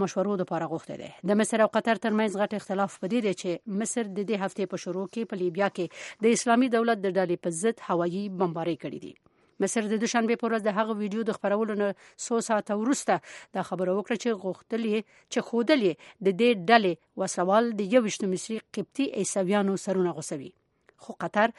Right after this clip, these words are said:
د مصر د فیصلې په باره کې له دې کبله اندېښنه ښودلې ده چې په یو اړخیز ډول یې په لیبیا کې د بمباریو پریکړه کړې ده.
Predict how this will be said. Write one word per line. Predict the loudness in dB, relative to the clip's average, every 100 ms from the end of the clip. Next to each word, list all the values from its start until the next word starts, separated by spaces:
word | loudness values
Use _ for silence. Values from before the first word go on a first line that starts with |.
| -12 -4
د | 0
مصر | 0 0
د | -2 -2
فیصلې | -4 -2 -2 -2
په | -2
باره | -2
کې | -4 -4
له | 0
دې | 0 2
کبله | 2 2 2
اندېښنه | -2 -2 -2 -2
ښودلې | 0 0 0 0
ده | 0 -4 -16 -2
چې | -2 0
په | 0
یو | 2 2 0
اړخیز | -6 -2 -2 2
ډول | 2 2
یې | 0 -4 -14
په | -2 2
لیبیا | 2 2 0
کې | -2 -2 -2
د | -2
بمباریو | -2 -4 -4 -2 -2 -6 -8 -6
پریکړه | -4 -4 -10 -10
کړې | -12
ده. | -12